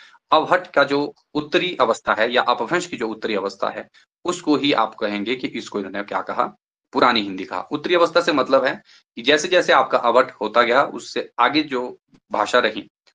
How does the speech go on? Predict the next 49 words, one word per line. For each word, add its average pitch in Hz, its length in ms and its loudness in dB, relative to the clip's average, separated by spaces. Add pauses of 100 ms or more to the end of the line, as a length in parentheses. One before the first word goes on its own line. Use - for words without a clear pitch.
(120)
उसको 151 240 0
इन्होंने 127 220 2
कहा 110 280 -2
कि - 160 -8
ये 120 60 -4
प्राचीन 113 400 -2
हिंदी 120 380 -6 (280)
या 117 80 2
पुरानी 135 340 2
हिंदी 151 380 0
या 135 60 4
प्रारंभिक 117 480 2
हिंदी 95 320 -12
है, - 60 -20 (300)
ठीक 175 160 -4
है। - 160 0 (320)
ये 147 100 2
ध्यान 110 220 2
रखना 107 180 -4
है 107 60 -8
आपको, - 380 -6 (100)
Important 110 460 -2
प्रश्न - 320 -8 (120)
बनते 98 260 -10
हैं 104 180 -12
ये 101 120 -10
सारे। 92 340 -10 (380)
ओके, 139 300 0 (420)
चलिए 110 360 2 (120)
next 135 220 0
बढ़ते 127 240 4
हैं 131 100 -2
फिर 127 120 0
आगे, 120 300 2
यहाँ 113 260 -2
पर 110 140 -4
देखते 104 280 -4
हैं 104 160 -10
अगला 98 260 -4
प्रश्न। - 360 -14 (420)
निम्न 180 220 4
में 196 140 6
से 190 200 2
कौन 156 320 2
सा - 280 2
एक 139 200 -2
नाम 117 260 -2
सरहप्पा 113 500 2
का 107 220 -2